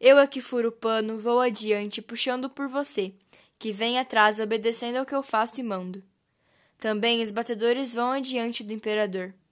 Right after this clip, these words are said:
"Você, imperador?" "Não digo isso, mas a verdade é que você faz um papel subalterno, indo adiante.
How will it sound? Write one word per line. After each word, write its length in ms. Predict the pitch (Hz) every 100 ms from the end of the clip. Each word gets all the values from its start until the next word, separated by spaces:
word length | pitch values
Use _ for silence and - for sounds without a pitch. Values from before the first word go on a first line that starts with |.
| _ _ _ - _ _ -
"Você, 460 | 226 247 - 254
imperador?" 720 | 302 339 302 254 247 226 277 320 _ _ _ _ _
"Não 180 | - 285
digo 380 | 262 247 208 220
isso, 340 | 202 190 - 196 _ _ -
mas 220 | - 208 214
a 60 |
verdade 580 | 202 202 214 220 202 196
é 120 | 214
que 120 | 220 226
você 280 | 233 233
faz 240 | 240 226 233
um 100 | 240
papel 320 | 240 233 226
subalterno, 800 | 233 233 262 294 294 185 185 185 - _ - _ _
indo 240 | 233 254
adiante. 720 | 277 247 254 208 190 190 214